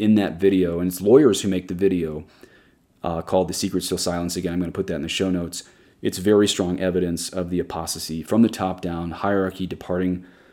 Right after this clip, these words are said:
from the faith. And this is why we have our Lord t-, say that at the end of the world, you have to be so clear,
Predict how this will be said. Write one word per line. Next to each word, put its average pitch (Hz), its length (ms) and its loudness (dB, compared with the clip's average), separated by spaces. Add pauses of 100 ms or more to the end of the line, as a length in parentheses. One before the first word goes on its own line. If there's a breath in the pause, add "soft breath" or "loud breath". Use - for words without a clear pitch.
(180 loud breath)
from 110 200 4
the 107 80 4
faith. 92 500 -2 (100)
And 110 140 4
this 131 180 0
is 139 160 -4
why 92 420 -2
we 92 140 -4
have 92 360 -6
our 92 120 -2
Lord 92 360 -2
t-, - 80 -16 (100)
say 160 320 0
that 110 160 2
at 95 80 -2
the 107 100 0
end 107 120 4
of 92 40 0
the 95 60 0
world, 107 320 0 (400 loud breath)
you 107 80 2
have - 80 4
to - 80 -6
be 92 140 -2
so 110 480 0 (160)
clear, 104 580 0